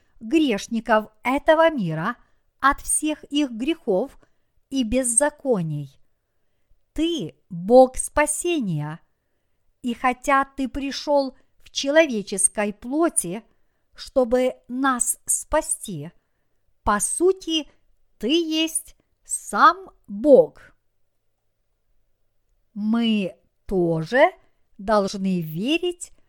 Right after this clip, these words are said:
в Иисуса Христа, имея в Нём правильное представление. Поскольку мы с вами верим в Господа и следуем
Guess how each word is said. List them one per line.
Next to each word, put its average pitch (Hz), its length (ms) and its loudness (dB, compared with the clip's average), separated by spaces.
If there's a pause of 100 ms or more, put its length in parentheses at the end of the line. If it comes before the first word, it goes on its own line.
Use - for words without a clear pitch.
(180)
в 247 240 0
Иисуса 254 680 2
Христа, 180 760 -8 (680)
имея 269 560 4
в 320 60 -6
Нём 294 380 2 (500)
правильное 330 960 2
представление. 185 1700 -4 (1800)
Поскольку 339 960 2 (260)
мы 240 300 6
с - 200 0
вами 185 560 0 (420)
верим 262 600 0 (180)
в 247 240 -4
Господа 214 720 2 (560)
и 285 140 -2
следуем 208 800 2